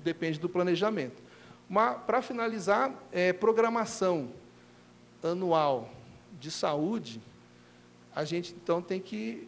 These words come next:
é, levar em consideração esses recursos todos aí que a gente conversou.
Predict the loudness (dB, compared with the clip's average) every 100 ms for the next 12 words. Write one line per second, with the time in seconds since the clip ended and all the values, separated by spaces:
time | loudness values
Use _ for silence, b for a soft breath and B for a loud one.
0 | -2 0 0 0 -4 -2 -2 -4 -2 0
1 | 0 0 -4 -4 -2 -2 0 -4 -6 -8
2 | -2 0 0 -2 -2 -4 -8 -12 -10 -10
3 | -10 -8 -2 0 -2 -2 -2